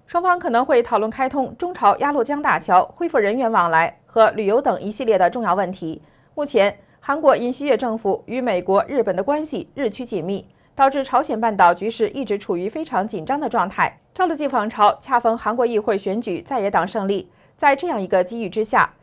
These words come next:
朝鲜半岛紧张局势有可能缓和。中国外交部发言人毛宁在九号举行的例行记者会上表示，中朝是友好的邻邦，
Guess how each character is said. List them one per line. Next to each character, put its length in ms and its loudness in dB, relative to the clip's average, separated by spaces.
朝 160 -4
鲜 160 -2
半 180 2
岛 160 6
紧 160 -6
张 160 -2
局 180 -4
势 280 -2
有 140 -2
可 100 -8
能 160 -4
缓 240 0
和。 320 0
中 140 -8
国 180 6
外 160 2
交 140 -2
部 100 0
发 140 -2
言 140 -2
人 120 0
毛 180 0
宁 300 -6
在 220 0
九 180 2
号 200 2
举 120 -6
行 160 -6
的 160 4
例 120 -4
行 180 -8
记 100 -6
者 140 -2
会 100 -2
上 160 -6
表 220 0
示， 260 -4
中 160 -6
朝 200 4
是 140 -2
友 160 0
好 140 -4
的 100 -2
邻 180 -6
邦， 240 0